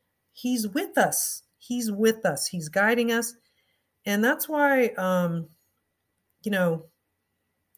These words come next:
if someone just claims to believe in Jesus, but they really don't, then you'll know, because their life isn't gonna change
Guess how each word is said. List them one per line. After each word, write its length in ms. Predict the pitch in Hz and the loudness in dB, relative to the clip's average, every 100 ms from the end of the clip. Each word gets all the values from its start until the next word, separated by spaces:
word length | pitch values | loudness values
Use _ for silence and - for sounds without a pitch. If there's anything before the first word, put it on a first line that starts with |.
| _ - | _ -4
if 140 | 202 | -2
someone 580 | - 254 277 320 339 - 175 | 2 2 2 0 -4 -8 -6
just 300 | 202 190 - - - | -4 -4 -6 -12 -16
claims 760 | - 170 175 190 202 208 208 | -6 0 2 2 0 0 -2
to 100 | - | -4
believe 320 | 190 196 202 196 | -4 -4 -4 -4
in 100 | 190 | -4
Jesus, 460 | 202 202 208 202 | -4 -2 -4 -4
but 200 | - 190 | -6 -2
they 140 | 180 160 | -2 0
really 320 | 170 214 214 | -2 0 -2
don't, 460 | 160 156 175 180 - _ _ _ _ _ _ _ _ - | -2 -2 -2 -4 -14 _ _ _ _ _ _ _ _ -6
then 200 | 180 233 | 0 2
you'll 280 | 233 339 339 | 2 0 -2
know, 480 | 196 214 240 196 170 | 2 4 4 4 0
because 360 | 175 185 180 | -2 -4 -4
their 200 | 208 233 | 0 0
life 400 | 196 214 370 381 | 2 2 2 0
isn't 240 | 202 175 151 | -2 -2 -2
gonna 240 | 165 156 | -2 -4
change 720 | - 220 226 180 165 170 - | -4 -2 0 0 0 -4 -6